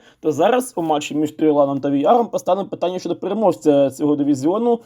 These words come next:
першої ліги еліт. Тріолан може влаштувати нічия, однак Віяр на це не підписувався, і мебловики зроблять усе для того, щоб завершити сезон на мажорній ноті. А для цього потрібно лише обіграти Тріолан, і не просто обіграти, а зробити це з різницею плюс три.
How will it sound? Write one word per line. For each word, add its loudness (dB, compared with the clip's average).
першої 0
ліги 0
еліт. 0
Тріолан 4
може -2
влаштувати -2
нічия, 2
однак -4
Віяр 0
на -10
це -6
не -2
підписувався, -2
і -2
мебловики 2
зроблять -4
усе -4
для 0
того, -2
щоб -4
завершити 0
сезон 0
на 2
мажорній 0
ноті. -2
А -10
для 2
цього 2
потрібно -4
лише -2
обіграти 0
Тріолан, 0
і -12
не -4
просто 0
обіграти, 0
а 0
зробити -6
це -6
з -2
різницею -2
плюс -6
три. 2